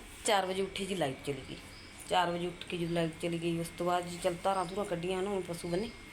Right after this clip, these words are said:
ਅਹ, ਇਨਵਰਟਰ ਚਾਰਜ ਹੁੰਦਾ ਆਪਣਾ ਤੇ ਪਸ਼ੂ ਪਸ਼ੂ ਬੰਨ ਕੇ, ਹਨਾ। ਪਰ ਅੰਦਰ ਨਾ ਪਸ਼ੂਆਂ ਨੂੰ ਬਹੁਤ ਜ਼ਿਆਦਾ ਗਰਮੀ ਸੀਗੀ,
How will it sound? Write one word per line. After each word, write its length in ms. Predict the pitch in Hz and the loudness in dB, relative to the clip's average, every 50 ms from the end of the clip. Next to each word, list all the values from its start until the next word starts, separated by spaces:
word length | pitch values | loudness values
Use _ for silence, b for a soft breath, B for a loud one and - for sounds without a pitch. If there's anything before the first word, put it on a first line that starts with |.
| B B B B B B B B B - | B B B B B B B B B -2
ਅਹ, 320 | - 185 185 180 180 180 | 2 4 6 6 6 6
ਇਨਵਰਟਰ 360 | 180 180 175 185 180 175 - | 4 4 4 4 2 2 -2
ਚਾਰਜ 360 | 214 - 202 180 165 156 156 | 0 2 4 4 4 2 0
ਹੁੰਦਾ 220 | 165 165 175 165 165 | 0 0 2 2 2
ਆਪਣਾ 180 | 165 - 240 - - - - - - - | 0 -2 -6 -8 -10 -12 -14 -12 -8 -4
ਤੇ 140 | 170 175 170 | -2 -2 -2
ਪਸ਼ੂ 300 | 170 170 165 - 180 180 | 0 -2 -2 -2 -2 -2
ਪਸ਼ੂ 140 | - - 170 | -2 2 2
ਬੰਨ 200 | 170 165 180 196 | 4 4 4 2
ਕੇ, 120 | 196 208 | 0 0
ਹਨਾ। 160 | 202 214 254 247 B B B B B B | 0 0 -2 -2 B B B B B B
ਪਰ 120 | 220 226 226 | 4 4 4
ਅੰਦਰ 240 | 226 220 208 214 | 4 4 2 4
ਨਾ 80 | 220 254 | 4 4
ਪਸ਼ੂਆਂ 280 | 240 240 226 - 208 202 | 4 4 2 4 4 4
ਨੂੰ 80 | 190 | 4
ਬਹੁਤ 200 | 170 175 185 190 | 4 4 4 4
ਜ਼ਿਆਦਾ 200 | 220 226 208 202 | 4 4 4 6
ਗਰਮੀ 300 | 180 180 170 160 165 165 | 6 4 4 4 4 2
ਸੀਗੀ, 320 | 160 - - 165 185 262 | 2 2 0 -2 -2 -2